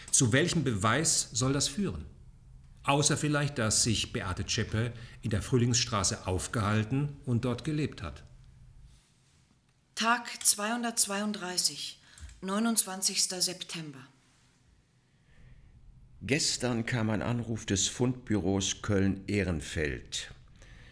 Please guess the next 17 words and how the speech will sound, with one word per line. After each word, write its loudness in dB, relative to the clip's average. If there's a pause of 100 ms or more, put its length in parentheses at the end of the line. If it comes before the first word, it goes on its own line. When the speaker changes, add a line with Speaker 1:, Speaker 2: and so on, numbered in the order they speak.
(280)
Speaker 3:
Auf -6
der -2
Straße -2
wurde -2
eine -2
D -4
V -4
D 0
mit -8
der -6
aktuellen -4
Nachlieferung -4
von -6 (100)
Akten -4
zum -2
N-S-U-Prozess -6
gefunden. -14